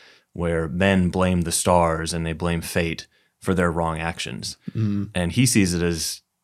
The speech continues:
Speaker 1: "That's just us. It's just our actions," right? And in this world that he lives in,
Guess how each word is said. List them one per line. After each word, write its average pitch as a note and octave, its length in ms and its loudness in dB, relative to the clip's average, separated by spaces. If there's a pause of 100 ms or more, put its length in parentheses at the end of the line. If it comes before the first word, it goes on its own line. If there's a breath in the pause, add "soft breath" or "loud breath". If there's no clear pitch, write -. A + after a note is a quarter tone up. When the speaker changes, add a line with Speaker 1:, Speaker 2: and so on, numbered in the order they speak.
(200)
Speaker 1:
"That's F2+ 220 -8
just F#2+ 180 -4
us. - 320 -10 (160)
It's - 140 -2
just G#2+ 160 2
our D2+ 100 0
actions," - 480 -8 (480 soft breath)
right? F2+ 180 0
And G2+ 140 2
in A2 80 10
this A#2 180 8
world G#2+ 260 8
that F#2 100 2
he F#2 100 2
lives G2 300 2
in, D#2+ 320 -4